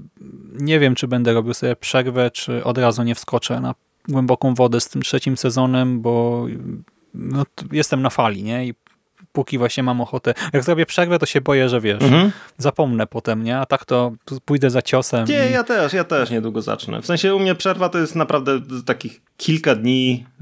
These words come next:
Speaker 2: bo teraz
Speaker 1: Mhm.
Speaker 2: teksańską masakrę piłomechaniczną chciałem sobie obe-, znaczy obejrzałem jedynkę i chciałem jeszcze kolejne części, a później jakoś znowu będę wsiąkał w to.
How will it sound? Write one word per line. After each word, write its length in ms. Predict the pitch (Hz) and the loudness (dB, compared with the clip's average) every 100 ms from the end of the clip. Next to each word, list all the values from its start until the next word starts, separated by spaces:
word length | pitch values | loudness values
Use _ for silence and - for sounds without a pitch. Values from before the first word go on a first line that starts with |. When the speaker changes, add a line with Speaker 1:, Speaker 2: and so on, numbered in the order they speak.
| 113 | -8
Speaker 2:
bo 180 | - 110 | -6 -4
teraz 360 | 110 110 - | -2 -2 -2
Speaker 1:
Mhm. 180 | 165 135 | 0 2
Speaker 2:
teksańską 380 | 156 147 123 127 | 2 2 0 0
masakrę 420 | 123 135 117 117 | 0 0 0 -2
piłomechaniczną 680 | - 117 117 117 135 131 127 | 0 0 0 0 -2 0 -2
chciałem 260 | 113 127 117 | 0 -2 -2
sobie 220 | - 165 - | -2 -2 0
obe-, 240 | 175 160 160 | 0 0 0
znaczy 200 | 175 180 | 0 2
obejrzałem 400 | 156 147 147 135 | 2 2 2 2
jedynkę 400 | 123 131 131 123 - - - - | 2 0 0 0 -4 -14 -14 -12
i 60 | - | -10
chciałem 280 | - 131 120 | 0 2 2
jeszcze 180 | 117 127 | 0 0
kolejne 320 | 127 123 113 | 2 2 2
części, 360 | 120 120 - | 0 0 -2
a 60 | 120 | -2
później 500 | - 120 120 117 120 | -2 -4 -4 -4 -2
jakoś 380 | 120 - - - 143 160 - | -4 -4 -8 -8 -14 -16 -10
znowu 260 | 123 123 120 | -4 0 0
będę 180 | 113 110 | 0 0
wsiąkał 320 | 123 117 110 | -2 -2 -6
w 60 | |
to. 180 | - 113 | -4 -6